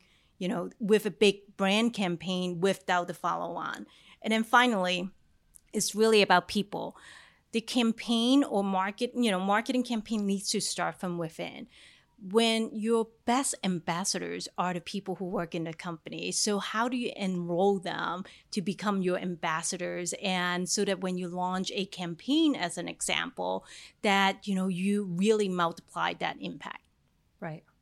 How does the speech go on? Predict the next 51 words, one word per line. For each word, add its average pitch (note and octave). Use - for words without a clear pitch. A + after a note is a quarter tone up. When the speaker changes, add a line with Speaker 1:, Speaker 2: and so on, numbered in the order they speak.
Speaker 2:
right. E3
And A#3
I'm A3+
sure B3
at G#3
Tenshi, G#3
um, F#3
kind G3
of F#3
on F3+
the F3+
marketing F#3
side, G3
everyone C4
I'm A3
sure A3
is G#3
very C#4+
Speaker 1:
<laughs> -
Speaker 2:
into C#4
the G#3+
message G#3
'cause G#3+
it G3
is G#3
such G#3
an G3
important G#3
message. F3
Um, G#3
so G#3+
that G3+
makes G#3
a G#3
lot G3
of F#3+
sense F3+
to F#3+
really F3+
putting A#3+
purpose C#4
to F3+
it. D3+
Speaker 1:
Yeah, A#3+
absolutely. A#3+
And A#3+
actually, A#3+
Kara, F#3+
to G#3+
that F#3+
point, G#3+